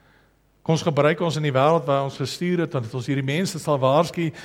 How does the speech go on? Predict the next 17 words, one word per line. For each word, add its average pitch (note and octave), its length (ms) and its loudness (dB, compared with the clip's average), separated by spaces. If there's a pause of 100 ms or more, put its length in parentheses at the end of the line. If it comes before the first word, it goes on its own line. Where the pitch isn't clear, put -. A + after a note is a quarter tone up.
(280)
om C#3 220 0
nie F3 160 4
so F3+ 300 0
'n D3 240 2
oordeel D#3+ 400 2
teenoor C3+ 380 -2
U B2 200 -6
op B2 180 -12
te, B2+ 120 -6 (180)
te C3+ 120 -10
vlam A#2 340 -6
nie, A2 220 -6 (760)
maar A#2 100 0
dat C3 80 0
hulle C3 200 2
sal C3 220 -4
bekeer, F#3+ 500 -8